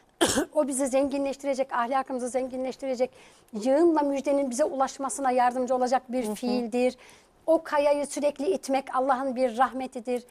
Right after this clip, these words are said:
Speaker 1: Karşımızdakinin değişmesine endeksli olmadan bu ahlakı biz benimseyelim, bu ahlakı biz yaşamaya çalışalım demiş oldum. Buyurun.
Speaker 2: Evet hocam, demiş olalım. O zaman ben buradan, e, bir iyilik hareketi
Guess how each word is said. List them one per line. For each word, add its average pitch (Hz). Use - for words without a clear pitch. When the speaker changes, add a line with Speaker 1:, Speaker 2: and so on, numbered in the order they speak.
Speaker 1:
Karşımızdakinin 277
değişmesine 262
endeksli 254
olmadan 254
bu 254
ahlakı 233
biz 233
benimseyelim, 226
bu 302
ahlakı 214
biz 220
yaşamaya 214
çalışalım 208
demiş 196
oldum. 160
Buyurun. 214
Speaker 2:
Evet 214
hocam, 214
demiş 226
olalım. 220
O 262
zaman 277
ben 269
buradan, 247
e, 214
bir 285
iyilik 254
hareketi 190